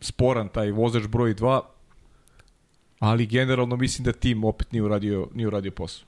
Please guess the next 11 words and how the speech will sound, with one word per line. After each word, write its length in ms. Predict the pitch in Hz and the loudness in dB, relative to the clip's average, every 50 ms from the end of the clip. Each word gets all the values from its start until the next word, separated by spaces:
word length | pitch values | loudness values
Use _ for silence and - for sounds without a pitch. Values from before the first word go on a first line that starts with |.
| _ _ | _ _
Ti 120 | - 117 110 | -12 -10 -10
si 140 | - - | -8 -8
izgubio 500 | 110 104 113 117 120 123 123 117 110 110 107 - - - - - - - | -6 -4 -2 0 0 2 2 4 2 0 -2 -4 -16 -20 -20 -20 -10 -2
Alfa 300 | 117 120 120 - - 120 | 0 0 0 2 0 0
Romeo 280 | 113 123 127 123 113 | 0 2 0 0 -2
koji 240 | - - 123 120 117 | -2 0 0 2 2
je 80 | 113 107 | 2 0
prestao 400 | - - 120 117 - - 131 104 | 2 0 0 0 0 -2 -2 -2
sa 140 | - - 107 | -2 -2 -2
unapređenjima 680 | 110 113 104 - - 107 107 117 117 117 113 110 104 | -2 -2 0 0 -2 0 0 0 0 0 0 0 0
još 320 | 104 104 101 - - - | 0 0 0 -2 -6 -12